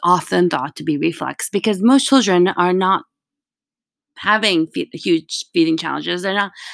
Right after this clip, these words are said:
having excessive vomiting. They're not crying for hours upon hours upon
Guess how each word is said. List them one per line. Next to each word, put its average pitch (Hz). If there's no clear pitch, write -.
having 190
excessive 156
vomiting. 156
They're 190
not 190
crying 190
for -
hours 180
upon -
hours 185
upon 185